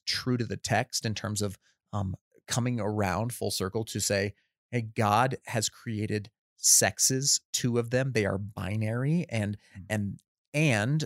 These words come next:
Speaker 1: uh, that's kind of the biblical viewpoint of male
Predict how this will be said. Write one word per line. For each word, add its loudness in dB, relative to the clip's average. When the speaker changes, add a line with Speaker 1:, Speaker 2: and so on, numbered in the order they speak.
Speaker 1:
uh, 0
that's 2
kind 0
of -4
the 2
biblical -4
viewpoint -2
of -4
male -2